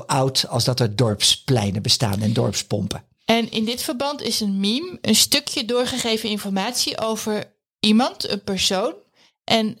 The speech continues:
Speaker 2: dat dan door anderen als een waarheid wordt gezien. En daarna gaat de persoon zich ernaar gedragen.
Speaker 1: Zoiets, ja.
Speaker 2: Ja.
Speaker 1: Kijk, terug naar het onderwerp. Pas op met uitspraken als: "Iedereen zegt dat ik een perfectionist ben,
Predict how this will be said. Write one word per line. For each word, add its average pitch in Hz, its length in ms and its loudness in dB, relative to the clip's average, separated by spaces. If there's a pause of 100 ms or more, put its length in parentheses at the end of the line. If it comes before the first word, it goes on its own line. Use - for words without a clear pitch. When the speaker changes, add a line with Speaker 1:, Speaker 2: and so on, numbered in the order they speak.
Speaker 2:
dat - 460 -2
dan 208 240 0
door 208 160 4
anderen 285 380 0
als 254 160 0
een 254 160 2
waarheid 247 420 0
wordt 233 200 0
gezien. 233 360 0 (400)
En 220 160 2
daarna 233 440 0
gaat 226 260 -2
de - 60 -4
persoon 208 420 0
zich 208 240 -2
ernaar 185 280 0
gedragen. 180 580 -8 (440)
Speaker 1:
Zoiets, 107 440 4
ja. 85 220 -6 (100)
Speaker 2:
Ja. 95 260 -2 (600)
Speaker 1:
Kijk, 143 260 0
terug 170 280 2
naar 151 80 4
het 131 120 2
onderwerp. 143 640 2
Pas 156 220 0
op 202 200 -2
met 175 200 2
uitspraken 151 720 0
als: 139 380 2 (540)
"Iedereen 143 460 2
zegt - 680 2
dat 160 200 -2
ik 156 100 -4
een 165 80 0
perfectionist 170 720 0
ben, 175 320 0